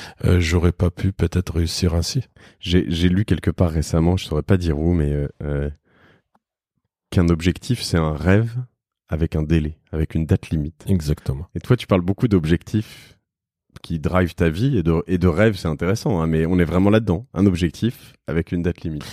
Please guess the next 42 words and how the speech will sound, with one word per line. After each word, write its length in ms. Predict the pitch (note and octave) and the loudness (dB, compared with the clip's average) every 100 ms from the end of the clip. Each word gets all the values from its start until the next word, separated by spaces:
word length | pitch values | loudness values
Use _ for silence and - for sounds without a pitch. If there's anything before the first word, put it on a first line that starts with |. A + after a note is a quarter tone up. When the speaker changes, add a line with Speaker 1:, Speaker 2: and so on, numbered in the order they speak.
| - - | -18 -6
Speaker 1:
Mais, 180 | - A2+ | 0 0
mais 280 | A#2 B2 G#2 | 2 2 2
aussi, 340 | A2+ G#2+ - A#2+ | 2 2 2 4
je 120 | G#2+ | 4
suis 200 | - G#2+ | 2 2
réaliste 480 | G#2 G2+ G#2+ B2 - | 4 4 4 2 -2
parce 180 | F2 - | -8 -4
qu'il 140 | F2 | -2
y 40 | |
a 60 | E2 | 0
beaucoup 260 | E2+ - - | -2 -4 -6
de 80 | |
compétences, 520 | - F#2 F#2+ - F#2+ - | -6 -4 -2 -2 -2 -4
beaucoup 220 | F2 - | -6 -4
de 40 | |
travail, 460 | - F2+ E2+ G#2+ A#2 _ _ | -2 2 4 4 2 _ _
mais 80 | E2+ | -2
beaucoup 280 | E2+ F#2+ - | 0 -2 -4
de 60 | - | -6
chance. 320 | E2 - - _ _ _ - | -8 -10 -16 _ _ _ -12
C'est 180 | - E2 | -2 2
la 120 | E2+ | 2
chance 300 | - G2 F#2 | 2 0 0
Speaker 2:
Ah, 100 | G2 E2 | -2 -2
Speaker 1:
d'être 140 | E2+ | 2
Speaker 2:
on 60 | F2+ | 4
y 80 | G#2+ | 6
revient, 260 | F#2+ F2+ F2 | 4 2 2
tout 160 | - A#2+ | 4 4
le 160 | A2 | 4
Speaker 1:
à 40 | G2 | 4
la 100 | F2+ | 4
Speaker 2:
monde, 100 | F#2 | 6
Speaker 1:
bonne 160 | A#2+ | 6
Speaker 2:
tout 20 | A#2 | 6
le 60 | |
monde 100 | A2 | 6
y 40 | G#2+ | 4
revient. 20 | |
Speaker 1:
opportunité, 580 | G2+ - F#2 G#2 G2+ A2+ | 2 2 4 4 6 4
Speaker 2:
<laughs> 40 | |
Ouais. 240 | D3 A2 | 2 -4